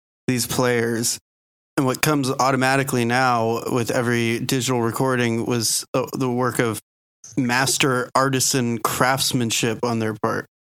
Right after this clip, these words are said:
back then. It, it's like putting all of the, uh, effort in the world to just highlight something real, but, like, you're putting it in, like, a high-tech glass cube. But to their credit, they really care about what's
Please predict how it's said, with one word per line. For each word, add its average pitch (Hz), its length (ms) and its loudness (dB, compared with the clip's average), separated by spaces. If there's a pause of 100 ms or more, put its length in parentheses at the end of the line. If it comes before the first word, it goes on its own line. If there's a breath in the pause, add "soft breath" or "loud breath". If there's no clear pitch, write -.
(320)
back 110 180 2
then. 110 320 0 (140)
It, 170 80 6
it's 151 180 2
like 156 160 0
putting 180 340 0
all 156 420 2
of 139 160 -2
the, 135 280 2
uh, 123 420 2
effort 131 480 2
in 127 120 2
the 127 80 2
world 123 360 0
to 127 140 -2
just 120 280 -2
highlight 123 680 2
something 120 380 0
real, 120 380 2
but, 123 240 0
like, 120 300 -2 (240)
you're 143 120 0
putting 143 300 0
it 131 100 2
in, 123 80 0
like, 120 160 0
a 123 80 0
high-tech 123 600 0
glass 120 480 2
cube. 117 720 -2 (400)
But 143 240 0
to 156 80 2
their 147 180 2
credit, 143 460 0
they 131 300 2
really 123 360 0
care 135 320 2
about 117 260 0
what's 117 320 -2